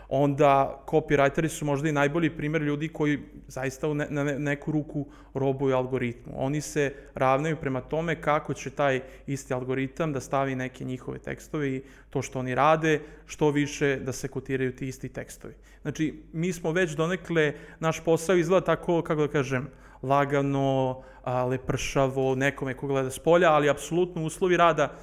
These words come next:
su daleko, daleko drugačiji od običnog standardnog posla. Prvo i prvo, a, meni kad, kad bi, kad plaćaju, dakle, sledeći odmah mesec možda i taj, ne moraju ni da plate, mogu da kažu,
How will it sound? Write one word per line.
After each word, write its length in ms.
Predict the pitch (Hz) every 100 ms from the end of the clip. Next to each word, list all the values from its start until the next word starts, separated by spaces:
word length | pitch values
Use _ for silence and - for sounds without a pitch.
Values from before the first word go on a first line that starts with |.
| - -
su 200 | - 139
daleko, 540 | 135 131 135 143 -
daleko 440 | 151 131 127 127 143
drugačiji 600 | 131 131 127 - 151 135
od 200 | 131 120 -
običnog 500 | 127 127 127 135 123
standardnog 360 | 127 120 123
posla. 300 | 123 123 - - - - -
Prvo 280 | 147 160 160
i 120 | 165
prvo, 460 | 165 170 165 156 - - -
a, 220 | 123 127
meni 580 | 127 127 135 151 143 - -
kad, 240 | - 120 -
kad 180 | - 127
bi, 340 | 127 123 123 - -
kad 160 | - -
plaćaju, 600 | 120 110 - 160 185 254 - - - -
dakle, 360 | 123 - 135 135 - -
sledeći 520 | - 139 143 160 -
odmah 240 | 160 160 151
mesec 380 | 160 160 151
možda 280 | 156 147 147
i 40 | 160
taj, 240 | 196 180
ne 80 | 143
moraju 260 | 160 208
ni 80 | 208
da 120 | 165
plate, 340 | 147 190 196 190
mogu 140 | 180
da 80 | 185
kažu, 340 | 185 180 160